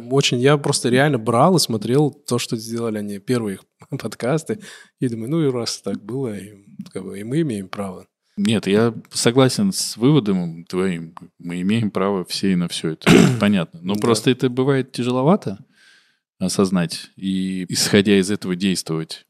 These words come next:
Speaker 1: Но всегда хочется всего и сразу. Типа вот я снял сразу, или там какое-нибудь гениальное кино, или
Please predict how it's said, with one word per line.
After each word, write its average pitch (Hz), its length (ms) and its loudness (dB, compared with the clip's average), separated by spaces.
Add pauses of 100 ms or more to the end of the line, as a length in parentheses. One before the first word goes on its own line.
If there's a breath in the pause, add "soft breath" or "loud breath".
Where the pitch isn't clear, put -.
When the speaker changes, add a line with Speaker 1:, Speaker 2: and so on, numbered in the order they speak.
Speaker 1:
Но 127 80 0
всегда 120 340 2
хочется 139 340 2
всего 117 340 -4
и 123 40 -8
сразу. 95 440 -8 (1000)
Типа 107 180 -6
вот 107 320 -4
я 101 240 -8
снял 131 420 -4
сразу, 110 540 -6 (960)
или 95 340 -10
там 92 200 -6
какое-нибудь 98 320 -8
гениальное 107 420 -8
кино, 139 420 0
или 85 400 -6